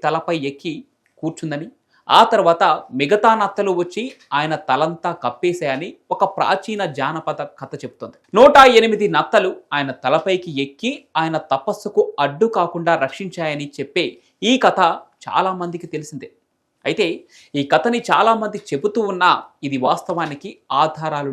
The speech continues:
లేని ఊహ మాత్రమే. అసలు విషయం ఏమిటంటే, బుద్ధుని తలపై ఉండే ఆ నత్తలు వంటి ఆకారం ఉష్ణీష అనే ప్రత్యేక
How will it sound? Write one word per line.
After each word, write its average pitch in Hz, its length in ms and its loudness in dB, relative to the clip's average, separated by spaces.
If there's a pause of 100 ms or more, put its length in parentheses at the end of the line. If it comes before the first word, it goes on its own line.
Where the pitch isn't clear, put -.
లేని 131 220 -4 (260)
ఊహ 135 100 -8 (140)
మాత్రమే. - 320 -16 (440)
అసలు 311 340 10
విషయం 247 320 2
ఏమిటంటే, 165 360 -2 (400)
బుద్ధుని 214 500 6
తలపై 196 300 4 (140)
ఉండే 175 180 2 (240)
ఆ 143 40 4 (100)
నత్తలు 175 400 -2
వంటి 156 240 -4 (300)
ఆకారం 156 340 0 (340)
ఉష్ణీష 143 380 -10 (500)
అనే 143 160 -4 (140)
ప్రత్యేక 185 480 -6